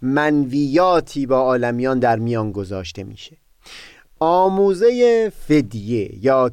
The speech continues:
کفاره که از سوی غالب پیروان حضرت مسیح به عنوان اصل محوری آیین مسیحیت به حساب می اومد،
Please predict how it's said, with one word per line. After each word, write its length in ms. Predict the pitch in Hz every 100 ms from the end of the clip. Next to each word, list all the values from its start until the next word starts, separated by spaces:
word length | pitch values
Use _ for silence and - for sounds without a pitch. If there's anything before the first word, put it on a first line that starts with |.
| -
کفاره 720 | - 135 127 - 135 127 175
که 160 | 175 139
از 140 | 123
سوی 260 | - 156 160
غالب 540 | 135 135 160 196 151
پیروان 480 | 120 127 120 131 139
حضرت 360 | 120 110 110 117
مسیح 320 | 113 113 135
به 80 | 123
عنوان 300 | 120 127 135
اصل 360 | 131 127 147
محوری 920 | 139 135 131 117 131 135 202 165 113
آیین 340 | 98 113 117 117
مسیحیت 600 | 113 113 - 110 117 110 - - -
به 80 | 127
حساب 440 | 123 120 117 107
می 120 | 113
اومد، 380 | 113 156 117